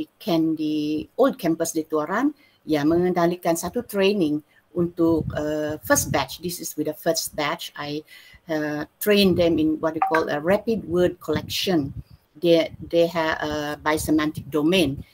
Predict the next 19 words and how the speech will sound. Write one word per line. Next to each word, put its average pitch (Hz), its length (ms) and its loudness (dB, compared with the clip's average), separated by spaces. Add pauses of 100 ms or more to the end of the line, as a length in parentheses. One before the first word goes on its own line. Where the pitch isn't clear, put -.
(160)
Mereka 170 560 -2
ada 151 160 -6
project, 208 480 0 (240)
corpus 165 400 -4
data 156 240 -6
collection 156 480 -4
project. 143 480 -10
Jadi, 156 320 -6 (400)
uh, 135 320 -10 (320)
dijemputlah 160 800 -2
untuk 143 400 -6 (160)
bagi 156 240 0
training 147 400 -2
kepada 139 320 -10
mereka. 196 560 -2 (1800)
Hmm, 135 320 -8
ini 143 320 -2
dia, 170 320 -4
dia 151 440 -6